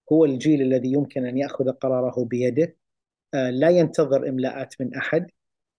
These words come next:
نعم، هو الجيل الذي يستطيع أن يصنع هذه الثقافة. طبعًا ال-، ما يهون الجيل القديم، أكيد أنت لا تستطيع أنك، آه،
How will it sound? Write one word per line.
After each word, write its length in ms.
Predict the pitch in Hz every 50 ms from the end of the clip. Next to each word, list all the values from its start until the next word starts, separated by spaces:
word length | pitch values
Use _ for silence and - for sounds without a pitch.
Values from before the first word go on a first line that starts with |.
| _ _ _ _ _ _ _ -
نعم، 380 | - 147 - - - 110 107 - _ -
هو 140 | 147 151 147
الجيل 500 | 135 127 113 - - 156 170 190 190 -
الذي 340 | 147 135 127 127 120 127 127
يستطيع 640 | 120 - - - 127 - 151 147 135 127 110 113
أن 200 | 117 123 123 127
يصنع 460 | 156 165 - - 160 147 123 - -
هذه 220 | 127 117 117 110 113
الثقافة. 640 | - - - - - 123 120 - - 160 175 170 _ _ _ _ _ _ _ _ _ _ _ -
طبعًا 420 | - 135 123 123 123 127 131 127 127 -
ال-، 680 | 143 131 123 120 120 117 117 117 117 117 120 117 117 - - - - - - 123
ما 120 | 131 143
يهون 260 | 151 135 147 156 147
الجيل 300 | 139 123 120 143 147 127
القديم، 440 | 120 117 - 123 110 151 165 143 113
أكيد 340 | 107 - - 175 156 131 -
أنت 160 | 110 - -
لا 100 | 127 131
تستطيع 540 | 127 - - - - 135 - 151 143 127 - - -
أنك، 300 | 127 117 120 _ - 123 113 117 117 - _ _ _ _ _ _ _ _ _ _ _ -
آه، 320 | 123 113 101 98 - -